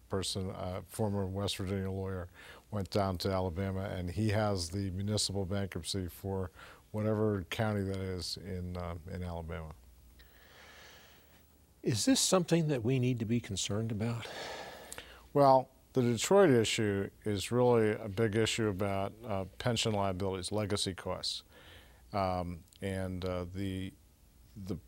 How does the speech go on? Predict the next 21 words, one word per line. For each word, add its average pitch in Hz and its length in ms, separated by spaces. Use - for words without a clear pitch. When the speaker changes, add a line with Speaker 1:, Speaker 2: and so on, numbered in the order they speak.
Speaker 1:
the 127 100
problem 131 400
in 101 140
Detroit 107 440
is 95 340
easy 107 320
to 92 140
explain. 95 800
The 87 100
solutions 104 640
are 95 40
much 92 300
more 95 100
difficult. 98 520
But 101 260
what 101 140
happens 123 500
in 98 140
Detroit 98 500
is 95 280
that 95 380